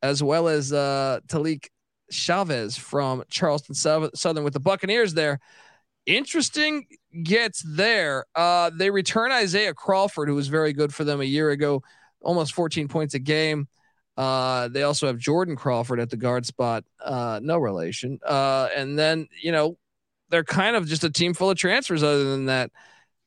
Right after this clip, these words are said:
You know, from a roster standpoint, I actually think the roster might not be that bad for, for the Bulldogs. It'll be interesting to see how they gel. And it, it, I still need to be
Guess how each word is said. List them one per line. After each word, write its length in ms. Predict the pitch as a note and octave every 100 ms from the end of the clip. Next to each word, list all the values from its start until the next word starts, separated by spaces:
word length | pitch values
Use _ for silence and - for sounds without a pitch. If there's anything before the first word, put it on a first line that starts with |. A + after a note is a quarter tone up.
| _ _ _ _ _ _ -
You 100 | A#3
know, 160 | D#4+
from 180 | G3+ C4+
a 100 | F#4
roster 440 | D#3+ F3+ D#4+ -
standpoint, 520 | D3+ D3 C3+ B2+ C3 C#3+
I 60 |
actually 280 | F3+ D4 E3
think 140 | F3+
the 80 | D3+
roster 420 | A2 C#3+ F#3+ -
might 180 | A#2 C3+
not 180 | C#3 C3
be 140 | C3+ C#3
that 200 | A#2 A2+
bad 520 | B2 D#3 B2 A2 A#2+
for, 220 | D#3 D3+
for 240 | C#3+ F3
the 80 | C#3
Bulldogs. 600 | B2+ D3+ D#3 B2+ A#2+ A2+ - _ _ _ _ _
It'll 200 | - F#3
be 100 | F#3
interesting 300 | F#3+ G3 F#3+
to 40 | E3+
see 140 | F3+
how 80 | F3
they 140 | E3
gel. 500 | D3+ D3 D#3 D#3+ E3+ -
And 140 | C#3 C3+
it, 400 | G2 C#3 A2+ G#2
it, 260 | F#2 D3 G#2
I 60 | E3
still 180 | -
need 140 | G3 E3+
to 40 |
be 280 | D#3 D3+ -